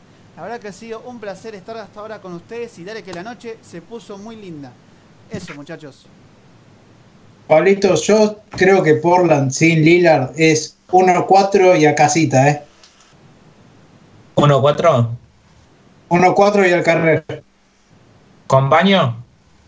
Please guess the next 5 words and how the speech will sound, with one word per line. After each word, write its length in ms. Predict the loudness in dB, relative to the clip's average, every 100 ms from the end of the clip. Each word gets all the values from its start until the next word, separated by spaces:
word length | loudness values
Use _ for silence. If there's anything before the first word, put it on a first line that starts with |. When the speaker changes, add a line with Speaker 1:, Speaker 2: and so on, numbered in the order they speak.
| _ _ _ _ _ _ _ _ _ _ _ _ _
Speaker 2:
No 120 | 2
sé 180 | 2 0
si 260 | -4 -6 -2
con 180 | 0 2
baño, 320 | 2 2 -4